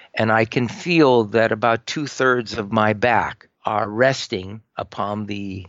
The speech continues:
backrest of the chair. So I'm fully aware of that. There's something that's aware that my lips are moving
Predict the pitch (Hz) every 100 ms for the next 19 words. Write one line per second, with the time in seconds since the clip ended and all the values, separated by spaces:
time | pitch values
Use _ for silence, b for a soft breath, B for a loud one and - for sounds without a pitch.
0 | - 151 190 - 92 101 - 101 98 117
1 | - 156 110 78 _ _ _ _ - -
2 | 165 156 160 - 147 147 208 196 185 156
3 | 139 151 131 101 87 90 76 - _ _
4 | _ _ _ _ _ - 151 143 - 214
5 | 254 190 151 135 131 - - 123 117 156
6 | 170 135 113 120 - 117 117 113 151 -
7 | - 131 113 117 139 139 104 87 113 180